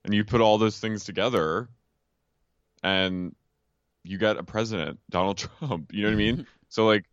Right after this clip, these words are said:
Speaker 1: I'm not saying Stassi's, but I'm saying, like, even if you're, even if they're exposing her and, like, showing us just how bad she gets, like,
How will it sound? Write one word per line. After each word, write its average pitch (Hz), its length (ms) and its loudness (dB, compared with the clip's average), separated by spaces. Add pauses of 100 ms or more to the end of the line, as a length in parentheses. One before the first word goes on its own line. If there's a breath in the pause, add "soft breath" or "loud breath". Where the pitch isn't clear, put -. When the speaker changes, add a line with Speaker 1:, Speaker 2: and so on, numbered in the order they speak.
(200)
Speaker 1:
I'm 117 80 -6
not 131 140 2
saying 131 160 0
Stassi's, 110 480 -2
but 110 160 -6
I'm 113 100 -4
saying, 117 300 -4
like, 107 260 -6 (640)
even 127 280 -2
if 131 140 -2
you're, 117 340 0 (520)
even 117 180 -2
if 123 80 0
they're 117 180 4
exposing 101 580 0
her 104 400 4
and, 90 200 -2
like, 85 400 -4 (600)
showing 95 420 -2
us 92 160 -4
just - 200 -8
how 92 140 0
bad 80 300 0
she - 140 -10
gets, 98 260 -2
like, 87 240 -6